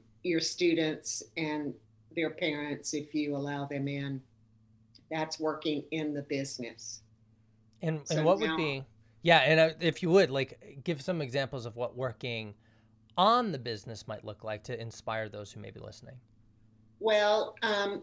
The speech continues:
Speaker 1: one is that, uh, it's, it's, I'm wor-, I am now starting to,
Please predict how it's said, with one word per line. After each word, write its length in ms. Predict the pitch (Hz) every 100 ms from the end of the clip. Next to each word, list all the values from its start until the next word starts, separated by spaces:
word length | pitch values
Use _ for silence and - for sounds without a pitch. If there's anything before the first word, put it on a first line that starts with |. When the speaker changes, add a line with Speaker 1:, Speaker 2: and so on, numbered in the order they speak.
| -
Speaker 1:
one 340 | 185 220 269
is 760 | 277 208 190 175 175 170 - - -
that, 340 | 180 160 156 - - _ -
uh, 60 | 160 - -
it's, 320 | 185 - - - - - -
it's, 560 | 190 175 170 - - - _ - - - - - - _ _ _ _ -
I'm 180 | 190 190
wor-, 280 | 196 202 185
I 100 | 185
am 200 | 175 175
now 260 | 175 180
starting 720 | 190 - - 170 165 165 160 160
to, 520 | - 160 156 156